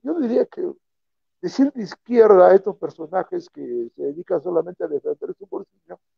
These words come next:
es ya una exageración, ¿no?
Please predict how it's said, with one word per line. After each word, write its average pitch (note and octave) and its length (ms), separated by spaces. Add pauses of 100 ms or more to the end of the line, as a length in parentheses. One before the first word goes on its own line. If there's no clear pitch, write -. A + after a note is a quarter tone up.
(380)
es E3+ 280
ya D#3 500
una E3+ 200
exageración, C#3+ 840
¿no? F#3+ 140